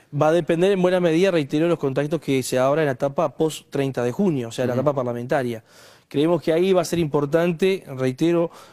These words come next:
Speaker 1: nosotros hoy mismo tuvimos una reunión con la bancada de legisladores de Frente Amplio, la bancada de diputados concretamente, en horas del mediodía, con algunos legisladores que tienen mucha experiencia en esta materia, como el diputado Lenín Ibarra, que ha presidido incluso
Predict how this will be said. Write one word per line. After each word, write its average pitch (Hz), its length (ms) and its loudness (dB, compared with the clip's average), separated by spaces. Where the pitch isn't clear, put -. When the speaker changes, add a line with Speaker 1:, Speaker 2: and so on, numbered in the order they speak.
Speaker 1:
nosotros 185 280 -2
hoy 208 120 2
mismo 196 320 2
tuvimos 143 300 -2
una 139 100 0
reunión 135 320 -2
con 139 120 -2
la 123 80 0
bancada 127 480 0
de 123 40 -2
legisladores 123 440 -2
de 117 40 -4
Frente 120 320 -6
Amplio, 143 280 -2
la 117 80 -4
bancada 123 200 -2
de 120 60 0
diputados 120 420 -4
concretamente, 131 800 -8
en 123 180 -6
horas 127 120 -2
del 120 80 -6
mediodía, 139 560 0
con 156 180 2
algunos 170 240 2
legisladores 147 440 2
que 139 80 -2
tienen 143 200 0
mucha 160 200 -2
experiencia 143 440 -4
en 120 40 -10
esta 120 160 -10
materia, 139 340 -4
como 123 180 -6
el 113 120 -8
diputado 120 520 -4
Lenín 120 140 -6
Ibarra, 135 380 0
que 127 80 -4
ha 127 80 -2
presidido 131 320 -6
incluso 127 420 -6